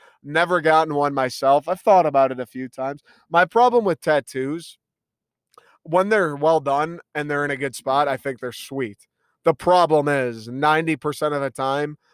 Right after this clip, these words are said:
they're not well done and they're not in a good spot. And then it's like, "Oh my God, why did you do that, dude? What the fuck were you think-, like, were you nineteen? What are you thinking with this?"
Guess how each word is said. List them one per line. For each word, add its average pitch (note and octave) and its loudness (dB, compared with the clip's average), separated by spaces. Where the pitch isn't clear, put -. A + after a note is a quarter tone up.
they're D#3 2
not D3 2
well D3+ 6
done D3+ 4
and C#3+ -4
they're C#3 -2
not C3+ -2
in A2+ -14
a A2 -16
good G#2+ -20
spot. G#2+ -8
And C3+ -2
then C3+ 0
it's C3 -4
like, A#2+ 2
"Oh A2+ 0
my - -20
God, G2 -8
why B2 0
did G#2+ -12
you A2+ -14
do A#2 -6
that, A#2 2
dude? F#2 -20
What B2+ -4
the A#2 -14
fuck B2 -4
were A#2+ -6
you C3 -2
think-, - -14
like, A2 -2
were C3+ -2
you C3+ 2
nineteen? C3+ 0
What D3 2
are C3 0
you A#2 -6
thinking D3+ -4
with G#2+ -12
this?" G2+ -16